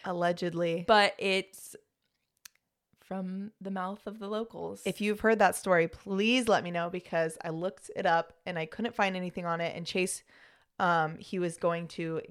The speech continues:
Speaker 1: give me an update on that, but I haven't heard back yet. So I just thought that was an interesting one that we needed to share. <laughs>
Speaker 2: Yeah, for
Speaker 1: Very
Speaker 2: sure.
Speaker 1: crazy.
Speaker 2: The main part of this episode, we decided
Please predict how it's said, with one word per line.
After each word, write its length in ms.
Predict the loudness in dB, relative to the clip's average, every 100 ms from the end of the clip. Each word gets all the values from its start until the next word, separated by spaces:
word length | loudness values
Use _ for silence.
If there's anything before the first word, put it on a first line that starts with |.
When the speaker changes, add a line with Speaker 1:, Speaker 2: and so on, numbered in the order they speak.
| -10
Speaker 1:
give 160 | -8
me 120 | -6 -6
an 80 |
update 340 | -6 -4 -2 -2
on 120 | -2
that, 160 | -4 -6
but 80 |
I 20 | -4
haven't 240 | -4 -2
heard 180 | -4 -4
back 280 | -4 -4 -4
yet. 260 | -4 -4
So 300 | -6 -4 -6 -10 _ _
I 40 | -10
just 160 | -6
thought 320 | -4 -4 -6 -8
that 120 | -8
was 100 | -8
an 60 | -14
interesting 440 | -18 -20 -20 -18
one 140 | -18 -20
that 120 | -18
we 100 | -18
needed 260 | -18 -20 -18
to 100 | -16
share. 300 | -10 -8 -6
<laughs> 300 | -6 -6 -10
Speaker 2:
Yeah, 540 | -20 -12 -6 -4 -6 -8 _
for 120 | -6
Speaker 1:
Very 140 | -6
Speaker 2:
sure. 100 | -6
Speaker 1:
crazy. 340 | -8 -12 -16 -20 _ _ _ _ _ _
Speaker 2:
The 160 | 0 4
main 340 | 6 6 6
part 200 | 6 6
of 80 | 4
this 160 | 0 0
episode, 560 | 0 0 2 2 2
we 140 | 0 -2
decided 760 | -2 0 0 2 2 2 0